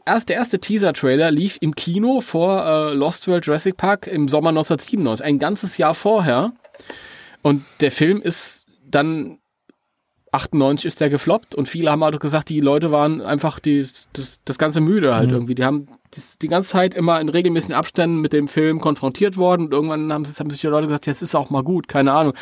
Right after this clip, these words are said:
Speaker 1: Ich hab's schon satt, bevor ich den Film gesehen hab. Und ich weiß nicht, ob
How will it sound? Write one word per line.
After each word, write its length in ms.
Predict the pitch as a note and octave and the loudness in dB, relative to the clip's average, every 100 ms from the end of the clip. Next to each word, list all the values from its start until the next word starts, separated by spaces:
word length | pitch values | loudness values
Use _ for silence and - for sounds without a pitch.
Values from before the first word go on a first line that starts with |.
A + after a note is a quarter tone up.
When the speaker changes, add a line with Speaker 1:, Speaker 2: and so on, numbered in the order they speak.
| - | -6
Speaker 1:
Ich 180 | E3+ - | -4 0
hab's 180 | F3+ - | -2 0
schon 200 | F#3 D#3 | 0 2
satt, 180 | E3 - | 0 -2
bevor 220 | F3 D#3 | -2 -2
ich 60 | D3 | 0
den 100 | D3 | 0
Film 260 | - F3+ | 2 2
gesehen 320 | F#3 C#3 A2+ A2 | 2 0 -2 -2
hab. 220 | G#2+ _ - - - - - _ _ _ _ _ - _ - | -6 _ -20 -20 -20 -20 -20 _ _ _ _ _ -20 _ -2
Und 100 | D#3+ | 0
ich 100 | C#3+ | 2
weiß 160 | D#3+ G#3+ | 2 2
nicht, 200 | A3 | 0
ob 120 | F#3+ | -2